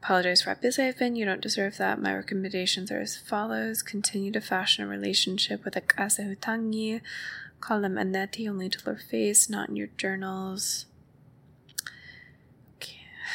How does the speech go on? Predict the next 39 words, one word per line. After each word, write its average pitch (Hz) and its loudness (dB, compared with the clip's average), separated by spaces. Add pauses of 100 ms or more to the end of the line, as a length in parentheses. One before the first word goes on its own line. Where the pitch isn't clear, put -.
(300)
No, 185 0 (680)
that's - 6
too - -2 (500)
intimate, 247 0
and 208 -4
I 202 2
think 202 -4
it 202 -2 (680)
accounts - 0
for - -4
your 180 -6
problem. 208 -6 (1120)
Don't 226 6
worry 226 4
about 220 4
gaining 202 2
access 190 4
to - -4
the 190 6
documents 180 2
for - -2
now. 185 0
It - 2
sounds 190 2
like 185 -2
you've 185 -2
had 185 0
a 190 -2
hard - -4
time. 214 2
Of - -4
course, 202 0
I 180 0
can't 185 -4
force - 4
you - -8
to 196 -6
do 185 -2
anything. 190 -4